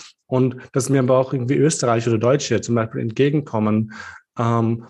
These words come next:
was eh in Deutschland, muss ich zugeben, ein bisschen mehr der Fall ist als in Österreich.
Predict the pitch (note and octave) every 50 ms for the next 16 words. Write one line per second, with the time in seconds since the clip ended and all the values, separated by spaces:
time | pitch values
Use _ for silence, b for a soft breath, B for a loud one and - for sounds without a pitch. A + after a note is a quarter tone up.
0 | _ - B2+ A#2+ A#2+ - - - D#3 D3 D#3 D#3 B2+ A#2+ A#2 B2+ C#3 C#3+ - C3+
1 | A#2+ B2 B2 A#2+ B2 - - C#3 C3+ C3+ B2 B2+ A#2+ B2 A#2 - - A#2+ A2+ A2+
2 | A2+ B2 A#2+ A#2 A#2 G#2 - - C#3+ D#3+ C3+ A2 - A2+ G2+ - G#2 G#2+ C3 D3+
3 | D3 - - - E2+ F#2+ G2 -